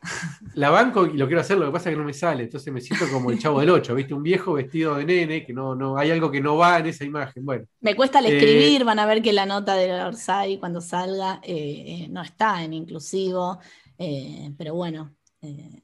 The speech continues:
Speaker 2: es un, es un, es una militancia muy, muy chiquitita, muy, muy pequeña, la verdad, pero creo que es necesaria para,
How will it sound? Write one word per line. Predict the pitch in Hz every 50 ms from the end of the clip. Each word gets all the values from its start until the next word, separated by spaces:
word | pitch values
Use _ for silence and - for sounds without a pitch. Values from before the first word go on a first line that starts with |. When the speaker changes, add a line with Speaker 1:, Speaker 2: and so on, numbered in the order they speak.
| _ -
Speaker 2:
es | 180 - -
un, | 208 190
es | 180 185 180 -
un, | 208 196 180
es | 175 - 190 -
una | 233 208 185 175
militancia | 180 180 175 175 175 170 185 185 185 175 - 190 180 170
muy, | 175 175 185 185 185
muy | 185 185 190 190 190
chiquitita, | 190 - 208 170 175 175 175 - 214 220 202 - _ - 175 175
muy, | 175 185 196 208 202 202
muy | 196 196 202 202 202 196 190 185 180 175 170 175 -
pequeña, | 202 190 - 190 175 170 165 165 165 156 170 156 - _
la | - 160
verdad, | 151 151 151 151 147 156 160
pero | - 160 156 156 156 160
creo | - - 175 175 170
que | 175 170 165
es | 160
necesaria | 165 165 165 - 165 156 - 170 160 147 147 147 151 165 -
para, | 156 160 156 156 151 151